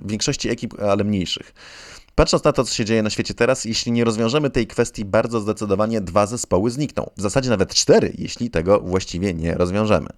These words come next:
Tak się na, na początku mówił, że o, ile? Dwa znikną, potem, że cztery, no być może za grubo gra, a, choć tego nie sposób przewidzieć, natomiast, no, generalnie jest takie ryzyko. E, no, można by powiedzieć, okej, no, jakieś tam zespoły odpadną, ale przecież można sprzedać zespół, będzie dużo chętnych.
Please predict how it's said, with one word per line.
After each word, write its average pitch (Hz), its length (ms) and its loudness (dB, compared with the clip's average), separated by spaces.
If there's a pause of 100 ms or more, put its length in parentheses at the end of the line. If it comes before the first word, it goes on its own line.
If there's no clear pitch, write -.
(240)
Tak 90 140 -8
się 87 160 -8
na, 87 140 -6
na - 100 -6
początku 87 260 -8
mówił, 87 120 -4
że 85 180 -2
o, 247 200 -4
ile? 78 240 -4
Dwa 87 160 0
znikną, 139 280 -6
potem, 92 200 -6
że 82 100 -10
cztery, - 260 0
no 123 140 2
być 101 420 -6
może 110 200 0 (140)
za 98 180 2
grubo 95 260 2
gra, 85 220 0 (340)
a, - 260 -14
choć - 160 -10
tego 98 140 -4
nie 95 80 -4
sposób 95 260 -8
przewidzieć, 92 380 -2
natomiast, 107 340 -6
no, 123 60 -6
generalnie 107 380 0
jest 123 200 -2
takie 113 180 -2
ryzyko. 87 460 -2 (880)
E, - 60 -10 (400)
no, 104 100 0
można 113 440 2
by 98 60 0
powiedzieć, 107 240 0
okej, 135 240 2
no, 90 280 0 (200)
jakieś 95 240 -8
tam 98 120 -4
zespoły 95 280 2
odpadną, 90 460 2
ale 104 140 2
przecież - 420 0 (200)
można 101 300 -2
sprzedać 123 460 0
zespół, 87 280 -6
będzie 92 200 -2
dużo 107 180 2
chętnych. 139 400 0